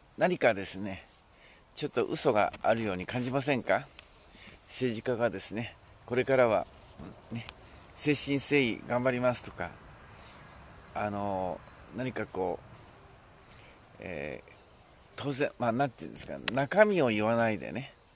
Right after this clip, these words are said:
何かこう、その場を取り繕うというか、えー、その結局は、あの、何も言ってないみたいなね、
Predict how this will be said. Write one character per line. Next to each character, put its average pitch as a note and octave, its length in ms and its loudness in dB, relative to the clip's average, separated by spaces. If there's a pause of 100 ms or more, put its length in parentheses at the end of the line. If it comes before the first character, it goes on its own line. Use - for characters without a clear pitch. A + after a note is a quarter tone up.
(520)
何 C#3 200 -4
か A2+ 140 2
こ G2 480 0 (240)
う、 - 20 -18
そ C#3 120 -6
の C#3+ 100 2
場 C#3 220 8
を C3+ 240 6 (420)
取 B2 200 -6
り B2+ 60 -4
繕 C#3 400 4
う G#2+ 60 -2
と F#2+ 120 -8
い E2+ 80 -4
う D#2+ 40 -12
か、 - 260 -8 (1040)
え F#2+ 340 -8
ー、 - 40 -12
そ A#2 100 -4
の A2+ 140 0
結 A#2+ 200 -10
局 D#3 300 0
は、 B2 300 12 (1300)
あ G2+ 160 -8
の、 F#2+ 260 -6
何 A2+ 220 2
も C3+ 80 2
言 C3 80 2
っ - 40 -8
て B2+ 180 2
な B2 100 10
い A2 40 4
み G2 100 -4
た B1+ 100 -6
い G#1+ 80 -8
な - 120 -8
ね、 - 180 -6